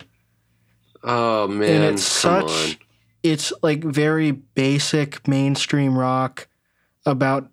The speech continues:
Speaker 2: how rock and roll is good and how cool it is to rock.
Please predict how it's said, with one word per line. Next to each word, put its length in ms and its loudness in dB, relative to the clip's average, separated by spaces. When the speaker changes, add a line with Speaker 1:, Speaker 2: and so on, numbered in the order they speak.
Speaker 2:
how 240 0
rock 360 0
and 160 2
roll 360 2
is 160 -4
good 420 -2
and 100 0
how 120 0
cool 320 0
it 80 0
is 160 0
to 100 -2
rock. 480 -2